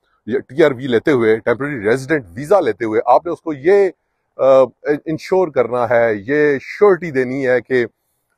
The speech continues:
आपने विजिट जब कंप्लीट होगा तो वापस चले जाएंगे आप अपना। और इसके लिए लगभग चीजें तकरीबन वही हैं। जब आप इस चीज की श्योरिटी देते हैं कि भाई आप अपने विजिट के इख्तिताम पर वापस चले जाएंगे, तो आप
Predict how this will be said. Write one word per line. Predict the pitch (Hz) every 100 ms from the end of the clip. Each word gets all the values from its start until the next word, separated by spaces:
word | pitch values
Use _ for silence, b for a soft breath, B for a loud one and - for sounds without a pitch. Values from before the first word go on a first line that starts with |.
| 110
आपने | 117 101 104 95 110 _ _
विजिट | 95 101 113
जब | 101 104
कंप्लीट | - 101 196
होगा | 156 110 107 - _ _ _ _ -
तो |
वापस | 202 208 214
चले | 202 180
जाएंगे | 175 165
आप | 156 147
अपना। | 139 139 127 _ _ _ _ -
और | 175 220
इसके | 214 202 214
लिए | 185 185
लगभग | 165 233 214 175 -
चीजें | 185 190
तकरीबन | 202 196 214 220
वही | 165 170 175
हैं। | 165 147 - _ _ _ _ _ _ _ _ _ _
जब | - 135 143
आप | 143 147 151 151 147
इस | 170
चीज | 196 180
की | 175
श्योरिटी | 196 190
देते | 156 135 143
हैं | 139 123
कि | 131
भाई | 135
आप | 123 127
अपने | 127 117 127
विजिट | 95 101 151 _
के | 120 113 - _ _
इख्तिताम | 127 - 151 160 165
पर | 120
वापस | 101 110 196 -
चले | 131 104
जाएंगे, | 107 101 101 - _ _ _ -
तो |
आप | - 113 123